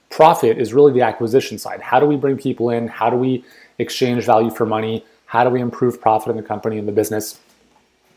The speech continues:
And there's systems that bring people in. So what is the system for generating leads? What's the system for turning those leads into patients?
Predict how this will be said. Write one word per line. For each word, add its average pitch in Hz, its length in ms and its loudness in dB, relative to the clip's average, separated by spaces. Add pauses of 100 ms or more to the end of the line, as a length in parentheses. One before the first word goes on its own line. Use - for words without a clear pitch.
(340)
And 123 120 2
there's 120 180 2
systems 123 460 0
that - 340 2 (400)
bring 139 400 4
people 156 360 6
in. 143 140 0
So 120 140 -2
what 123 200 6
is 156 140 0
the 156 80 0
system 147 460 2
for 127 180 2
generating 123 540 2
leads? 120 280 -2
What's 113 160 0
the 135 60 -4
system 143 320 0
for 131 140 0
turning 139 300 -2
those 123 180 2
leads 131 440 -2
into 123 380 -4
patients? 127 680 -4